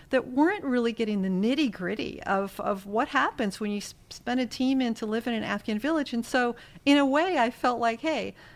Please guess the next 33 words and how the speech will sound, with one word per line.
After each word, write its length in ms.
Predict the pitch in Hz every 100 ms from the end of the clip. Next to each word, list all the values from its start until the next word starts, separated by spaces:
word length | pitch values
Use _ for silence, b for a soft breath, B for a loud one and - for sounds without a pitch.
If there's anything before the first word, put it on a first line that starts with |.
| B B B
you 120 | 277
know, 100 | 247
first 260 | - 427
of 80 | 359
all, 360 | 269 233 220 - -
um, 440 | - 226 214 220 - -
authors, 720 | 196 196 - 294 320 302 - - - - - - - -
uh, 100 | -
journalists 560 | 208 214 214 254 285
break 320 | - 294 339 -
rules 280 | 339 339 -
all 220 | 392 359
the 100 | 403
time 380 | - 359 453 311
to 100 | 226
gather 400 | 214 233 277 311
the 160 | 285
information 580 | 262 285 311 302 294 277
they 140 | 262 240
need 520 | 233 262 381 247 - -
every 220 | 370 415
single 400 | 381 359 311 262
day, 420 | 208 226 226 160 -
and 200 | 220 220
we 100 | 247
would 160 | 240
never 340 | 226 226 254 247
get 500 | 190 226 233 - -
what 160 | 202
we 80 | 214
need 220 | 208 214
to 120 | 214 208
know, 460 | 196 202 175 -